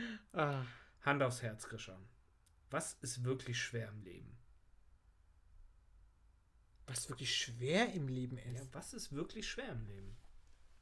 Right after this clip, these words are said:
Speaker 1: So offen.
Speaker 2: Was ist wirklich schwer im Leben, ja?
Speaker 1: Ähm,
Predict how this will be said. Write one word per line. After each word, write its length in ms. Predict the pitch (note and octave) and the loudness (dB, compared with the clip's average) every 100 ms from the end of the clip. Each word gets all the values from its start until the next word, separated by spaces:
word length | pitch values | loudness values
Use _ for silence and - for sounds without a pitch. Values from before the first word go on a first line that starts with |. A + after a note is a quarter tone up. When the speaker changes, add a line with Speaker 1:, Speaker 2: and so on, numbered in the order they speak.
| - - - - - - - - - - - - - - - - - - - - - - - - - - - - - | -18 -10 -10 -10 -14 -20 -20 -20 -20 -20 -20 -20 -20 -20 -18 -18 -18 -20 -20 -20 -20 -20 -20 -20 -20 -20 -20 -20 -16
Speaker 1:
So 280 | C3+ D#3 F#3+ | 0 2 2
offen. 400 | A3 - C3 B2 A#2+ - - - - - - - - | 0 -4 -6 -6 -8 -18 -20 -20 -20 -20 -20 -20 -12
Speaker 2:
Was 240 | G#2 - | -10 -8
ist 260 | D3+ - A#2 | -6 -6 -6
wirklich 260 | - - | -10 -6
schwer 340 | - G3+ D#4 G#3+ | -4 -2 0 2
im 120 | A#2+ | 2
Leben, 280 | G2 G2 G2 | 0 -6 0
ja? 160 | B2+ A#3+ - - - - - - - - - - - - - - - - - - - - - - - - - - - - - - - - - - - - - _ _ - - - - - - - - - - - - - - | 2 2 -2 -8 -6 -4 -4 -4 -8 -12 -16 -18 -20 -20 -20 -20 -20 -20 -20 -20 -20 -20 -20 -20 -20 -20 -20 -20 -20 -20 -20 -20 -20 -20 -20 -20 -20 -20 -20 _ _ -20 -20 -20 -20 -20 -20 -20 -20 -20 -20 -20 -20 -18 -6
Speaker 1:
Ähm, 560 | C3 B2+ B2+ B2 B2 | -2 0 0 0 0